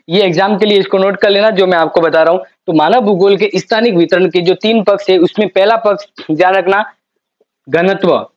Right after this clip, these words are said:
अब प्रश्न आएगा घनत्व किसे कहते हैं? जनसंख्या घनत्व समझते हैं कि नहीं समझते? बिल्कुल, तो इससे संबंधित प्रश्न आएगा। दूसरा आपको बताते हैं वितरण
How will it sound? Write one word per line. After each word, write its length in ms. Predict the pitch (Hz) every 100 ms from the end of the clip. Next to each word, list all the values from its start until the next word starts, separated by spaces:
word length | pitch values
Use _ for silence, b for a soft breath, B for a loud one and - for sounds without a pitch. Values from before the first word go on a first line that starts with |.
| _ -
अब 140 | 151
प्रश्न 260 | 202 208 254
आएगा 560 | 214 214 214 180 - _ _ _ _ _ _ 135
घनत्व 480 | 151 180 185 202
किसे 400 | 202 175 160 170
कहते 440 | 160 147 139 143 135
हैं? 300 | 143 143 113 _ _ _ _ _ _ _ _ _ -
जनसंख्या 440 | 156 147 151 147 139
घनत्व 400 | 143 139 139 131
समझते 380 | 139 165 160
हैं 60 | 170
कि 60 | 165
नहीं 100 | 165
समझते? 320 | 156 147 180 _ _ _ _ - - _ _ -
बिल्कुल, 460 | 151 156 143 - _ _ _ -
तो 100 | 156
इससे 240 | 156 208
संबंधित 480 | 185 - 185 175 180
प्रश्न 240 | 185 170 185
आएगा। 320 | 170 175 180 - _ -
दूसरा 300 | 196 202 247
आपको 200 | 208 220
बताते 320 | 190 185 185
हैं 140 | 202 165
वितरण 440 | 180 185 196